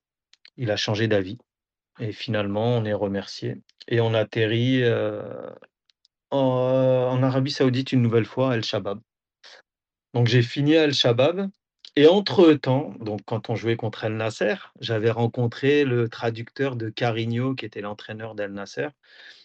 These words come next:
heu, qui était marocain et avec qui on a gardé contact, donc en deux mille treize.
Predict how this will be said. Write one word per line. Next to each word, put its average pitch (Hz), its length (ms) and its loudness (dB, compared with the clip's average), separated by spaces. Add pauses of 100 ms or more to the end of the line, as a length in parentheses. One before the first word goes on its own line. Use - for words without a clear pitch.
(280)
heu, 107 420 -4
qui - 80 0
était 131 160 0
marocain 123 480 2 (1120)
et 127 220 0
avec 110 240 -2
qui - 200 0
on 131 100 6
a 110 120 2
gardé 110 340 -2
contact, 131 440 -6
donc 113 280 -8
en 107 100 -6
deux 110 140 -8
mille 113 460 -4
treize. 170 400 -8